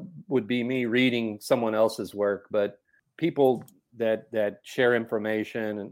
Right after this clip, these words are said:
about basketball, and I, I've probably been guilty of this also, so I, I can say this without, you know, being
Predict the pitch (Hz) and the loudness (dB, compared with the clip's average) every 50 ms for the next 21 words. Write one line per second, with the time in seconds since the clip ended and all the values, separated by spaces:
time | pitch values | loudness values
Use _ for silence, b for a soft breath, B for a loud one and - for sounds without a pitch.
0 | - - 98 - 101 101 104 - 107 104 104 - - - 104 90 101 101 98 98 | -10 -10 -6 -2 0 0 0 2 2 0 0 0 -4 -8 -2 0 2 4 4 4
1 | 98 95 - _ _ _ _ _ _ _ _ _ _ _ _ - 123 120 120 - | 2 0 -4 _ _ _ _ _ _ _ _ _ _ _ _ -6 -2 -2 -2 0
2 | 120 120 117 - - 147 131 117 120 117 113 110 104 98 117 117 117 113 110 113 | 0 0 0 2 2 4 4 4 4 2 0 0 -2 -2 -2 -2 -2 0 0 -2
3 | 110 110 - 110 101 98 104 107 98 87 - - - _ _ _ _ _ _ - | -2 -2 -2 -4 -4 -2 -2 -4 -4 -4 -6 -14 -16 _ _ _ _ _ _ -10
4 | 95 101 107 110 - - 120 113 113 110 - - 117 107 101 98 95 - - 104 | -4 -2 -2 -2 0 2 4 4 2 2 0 -2 -2 0 0 -2 -4 -2 -4 -4
5 | - 95 98 - 113 101 - - 110 107 104 104 107 101 - - 110 95 101 98 | -2 -4 -6 -6 -8 -10 -6 -2 -2 0 0 0 0 -2 -2 -4 -2 0 2 2
6 | 92 95 - - 117 113 135 123 92 92 92 - 120 117 101 101 101 - | 2 0 -2 -6 -6 -4 -2 -2 -2 -4 -2 -2 -2 -2 -2 -4 -6 -10